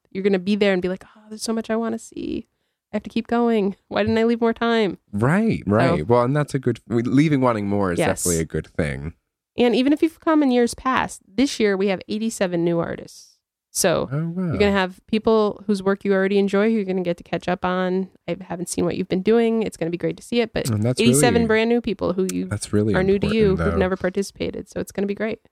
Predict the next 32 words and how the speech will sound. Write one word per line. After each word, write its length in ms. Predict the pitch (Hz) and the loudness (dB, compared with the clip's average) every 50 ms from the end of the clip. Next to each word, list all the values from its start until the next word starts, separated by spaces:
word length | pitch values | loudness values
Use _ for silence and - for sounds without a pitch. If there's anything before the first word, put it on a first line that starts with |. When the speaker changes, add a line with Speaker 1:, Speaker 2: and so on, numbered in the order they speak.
| _ _ _ | _ _ _
Speaker 2:
That's 220 | - 92 - - | -6 -6 -2 -2
really 180 | 98 92 87 90 | -2 -2 0 -2
important. 600 | 85 82 82 - - 85 82 85 85 87 82 82 - | -6 -6 -8 -8 -8 -6 -4 -4 -2 -2 -2 0 2
Well, 260 | 113 113 110 104 - - _ _ _ _ _ | 4 4 4 2 -2 -6 _ _ _ _ _
um, 200 | 107 104 101 - | 2 2 2 2
other 260 | - 120 147 170 180 170 | 0 0 0 2 0 0
things 300 | - 151 135 110 101 101 | 0 -2 -2 0 -2 -2
I'm 140 | 92 90 85 | -4 -4 -6
curious 280 | - - 101 98 98 - | -6 -4 -4 -4 -4 -4
about, 260 | - 87 82 78 - | -4 -4 -4 -4 -4
because 320 | 87 85 - 87 82 87 85 | -6 -6 -4 -6 -6 -4 -2
you're 200 | 85 87 87 85 | -2 0 0 0
in 200 | 82 82 82 80 | 0 -2 -2 -2
the, 240 | 80 78 76 85 - _ _ _ _ _ _ _ - | -2 -4 -4 -6 -8 _ _ _ _ _ _ _ -4
um, 260 | - 82 85 82 - - | -4 -2 -2 -2 -2 -2
you're 140 | - 95 95 | 0 0 0
in 80 | 90 | 0
the 100 | 87 85 | 0 0
office, 420 | 82 82 85 82 - 113 120 - - 95 | 0 0 -2 0 0 -2 -2 -2 -4 -4
and 80 | 85 | -4
we 80 | 82 82 | -4 -2
joked 280 | - 90 82 80 - | -2 -2 -2 -2 -4
before, 360 | - 87 - - 82 82 92 90 | -8 -10 -8 -6 -4 -2 -2 -2
I've 100 | 85 - | -4 -6
seen 320 | - - 98 95 95 95 | -6 -4 -2 0 2 2
you 340 | 92 104 127 143 143 143 - - | 2 2 2 0 0 -4 -4 -4
in, 320 | 98 92 92 90 90 - - - | -2 0 0 0 -2 -4 -4 -2
in 140 | 92 95 | 0 0
the 120 | 95 - - | 0 0 0
office, 640 | 90 95 - - 160 160 151 - - - - - - - _ | 0 0 0 0 -2 -2 -2 -4 -6 -8 -10 -10 -12 -14 _
sitting 380 | - - 131 123 120 120 120 | -2 0 2 2 2 2 2
there, 340 | 120 120 123 139 156 170 156 | 2 2 2 2 0 -2 -4